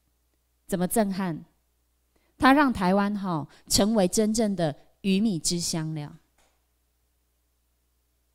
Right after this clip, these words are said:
这个就是他当时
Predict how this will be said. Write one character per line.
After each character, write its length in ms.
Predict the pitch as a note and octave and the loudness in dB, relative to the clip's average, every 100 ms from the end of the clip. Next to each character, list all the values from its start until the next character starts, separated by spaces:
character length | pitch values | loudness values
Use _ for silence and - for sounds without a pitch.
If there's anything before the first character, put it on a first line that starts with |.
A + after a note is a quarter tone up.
| _ _ _ _ _ _ _ _ _ _ _ _ _ _ _ _ _ _ _ _ | _ _ _ _ _ _ _ _ _ _ _ _ _ _ _ _ _ _ _ _
这 100 | - | -8
个 140 | C#4 A#3+ | -2 0
就 120 | C4 | 2
是 240 | B3+ C#4 | 2 0
他 160 | B3 A#3+ | -2 -4
当 240 | A#3 A3+ | -2 -2
时 540 | A#3+ - D#3+ D3+ D3+ | -2 -4 -4 -6 -8